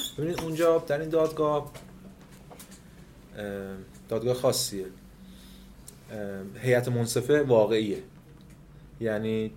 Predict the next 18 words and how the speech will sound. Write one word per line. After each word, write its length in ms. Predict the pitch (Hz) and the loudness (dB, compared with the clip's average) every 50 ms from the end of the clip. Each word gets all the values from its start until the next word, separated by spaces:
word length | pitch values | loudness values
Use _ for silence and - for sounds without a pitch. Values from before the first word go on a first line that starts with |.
| - - | -10 -10
اه، 180 | 98 95 95 | -8 -6 -4
واقعاً 360 | 92 104 107 104 101 113 113 | 0 2 2 4 4 2 2
هیئت 220 | 117 117 110 107 107 | 2 0 0 0 -2
منصفه 340 | 104 101 - 110 - 120 117 | -6 -8 -8 -4 -4 -2 -2
بر 220 | 113 107 95 98 | 0 -2 -2 -2
اساس 240 | 107 - - 117 135 | -4 -8 -6 -6 -6
قرعه 480 | 127 131 120 110 110 110 120 - 131 | -4 0 2 4 4 2 2 0 -2
انتخاب 460 | 127 110 101 95 98 - 107 101 98 - | -2 -2 -2 -6 -6 -4 -2 -2 -2 -4
می‌شه، 180 | 98 - - | -6 -4 -2
حالا 120 | 110 113 117 | 0 2 2
با 80 | 117 | 2
یه 80 | 120 120 | 0 2
فرآیند 260 | 117 110 107 113 113 | 0 0 0 0 -2
پیچیده، 420 | 113 110 101 - - 104 92 92 - - - - - - - - - - - - - | -4 -6 -8 -8 -8 -8 -10 -10 -12 -12 -12 -12 -12 -12 -14 -16 -20 -20 -20 -10 -6
و 40 | 139 | -4
احتمالاً 600 | - - 151 143 147 156 151 151 147 147 160 160 | 0 0 0 2 2 2 2 4 4 6 6 6
حدس 240 | 156 160 160 156 - | 4 4 2 2 0
می‌زنیم 280 | 165 156 165 160 160 | -2 -2 -2 -2 -2